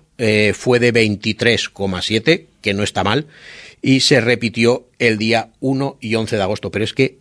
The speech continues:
en el año dos mil veintitrés hicimos una mínima de veintiocho grados, para ver un poco la diferencia.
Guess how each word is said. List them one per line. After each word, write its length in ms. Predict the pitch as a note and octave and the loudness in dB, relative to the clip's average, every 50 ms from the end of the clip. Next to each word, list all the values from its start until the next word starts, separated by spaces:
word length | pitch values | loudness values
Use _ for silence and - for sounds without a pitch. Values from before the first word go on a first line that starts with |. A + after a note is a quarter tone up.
| _ - | _ -2
en 180 | A#2 A2 G#2 G2+ | 0 2 2 4
el 80 | G2+ | 4
año 200 | G#2+ A#2 B2+ C3 | 2 2 2 2
dos 140 | B2+ A2+ F#2 | 0 0 0
mil 120 | A#2+ A#2+ | 0 0
veintitrés 440 | A#2 B2 A#2 G#2 F#2+ F2+ A2 A2+ - | 0 0 -2 -4 -4 -4 -4 -4 -4
hicimos 360 | A2 - - A2+ A2+ G#2+ - | -6 -6 -4 -4 -4 -4 -4
una 160 | C3+ A2+ G#2 G2 | -4 -4 -2 -2
mínima 340 | G#2 G#2+ A2 A2 A2+ A2+ | -2 0 0 0 -2 -2
de 140 | G2+ G2+ G#2 | 0 0 2
veintiocho 840 | G2+ A2 A2+ A#2 A#2+ A2+ G#2+ - B2+ B2+ B2 A#2 A#2 - - B2 G2+ | 2 2 2 2 0 -2 -6 -6 -2 0 2 2 2 0 -2 -2 -2
grados, 460 | F#2+ G#2 A#2+ G#2 - - - - - _ _ _ _ _ _ _ _ _ _ _ | 0 -2 -2 -4 -6 -12 -20 -20 -20 _ _ _ _ _ _ _ _ _ _ _
para 200 | - G2 F2 F2+ | -6 -4 -4 -2
ver 160 | F#2+ G2 F#2 F#2 | -4 -4 -4 -4
un 80 | F2 | -6
poco 260 | - F2+ E2+ - F#2+ | -8 -10 -10 -6 -6
la 80 | F2+ E2 | -6 -6
diferencia. 560 | - D2 - - - - - - - - - | -8 -12 -16 -18 -18 -20 -20 -20 -20 -20 -20